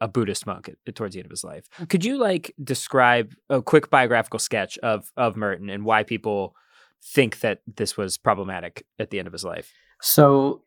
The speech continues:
Speaker 2: there are kind of two Mertons that people read and like. Uh, those who are, I think, on the,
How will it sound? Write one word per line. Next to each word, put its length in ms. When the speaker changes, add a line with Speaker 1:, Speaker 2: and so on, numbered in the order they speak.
Speaker 2:
there 200
are 300
kind 160
of 160
two 320
Mertons 680
that 360
people 560
read 420
and 160
like. 500
Uh, 360
those 380
who 160
are, 480
I 140
think, 260
on 220
the, 380